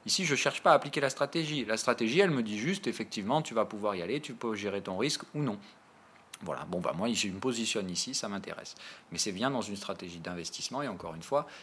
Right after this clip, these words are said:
les objectifs sur l'Ether comme sur le Bitcoin,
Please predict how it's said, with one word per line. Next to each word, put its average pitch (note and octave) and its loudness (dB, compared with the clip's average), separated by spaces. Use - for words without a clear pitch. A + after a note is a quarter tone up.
les G2+ 0
objectifs A#2+ 0
sur - -2
l'Ether G2+ 2
comme C#3+ 4
sur - -4
le E2+ -4
Bitcoin, C#3+ 0